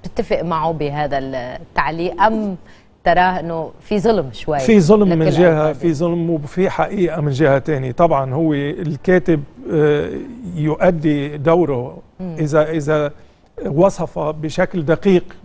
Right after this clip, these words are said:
Speaker 2: ما يشكو منه. للأسف الشديد، آه، في صحة إلى حد كبير إنه، آه، دايمًا المحاصصة، منطق المحاصصة، وكأنه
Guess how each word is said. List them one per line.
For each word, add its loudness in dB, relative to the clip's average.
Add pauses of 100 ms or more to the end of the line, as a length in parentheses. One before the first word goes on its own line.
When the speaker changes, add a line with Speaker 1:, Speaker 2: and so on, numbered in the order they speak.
Speaker 2:
ما -4
يشكو -2
منه. -10 (880)
للأسف 2
الشديد، 2 (140)
آه، -2
في -2
صحة -2
إلى 2
حد 0
كبير 2 (640)
إنه، 4
آه، 2
دايمًا 4 (160)
المحاصصة، 2
منطق -4
المحاصصة، -4 (480)
وكأنه 0